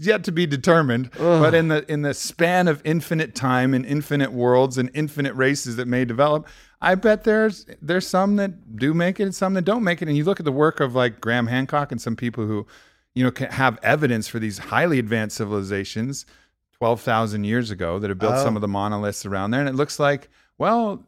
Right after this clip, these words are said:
Speaker 1: you know, they got far, probably a lot farther than we thought they got.
Speaker 2: I
Speaker 1: And
Speaker 2: love
Speaker 1: they, and they
Speaker 2: positing
Speaker 1: got
Speaker 2: that, especially when you go back a few million years and you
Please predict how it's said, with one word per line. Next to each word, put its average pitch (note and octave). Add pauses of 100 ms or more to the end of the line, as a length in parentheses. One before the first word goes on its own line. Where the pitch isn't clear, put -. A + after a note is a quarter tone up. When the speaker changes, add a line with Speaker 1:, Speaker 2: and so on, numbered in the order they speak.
(140)
Speaker 1:
you C#3
know, D3+
they C#3
got A#3+ (480)
far, C#3
probably E3+
a -
lot C3
farther C3+
than A#2
we G2+
thought A#2+
they G2+
got. F#2 (180)
Speaker 2:
I D#3+
Speaker 1:
And D#3+
Speaker 2:
love D3+
Speaker 1:
they, F3
and -
they B2+
Speaker 2:
positing D#3+
Speaker 1:
got A#2+
Speaker 2:
that, A#2
especially E3
when D#3+
you C3+
go A#2
back A2+
a G#2+
few A#2+
million B2
years G#2+
and G#2+
you D2+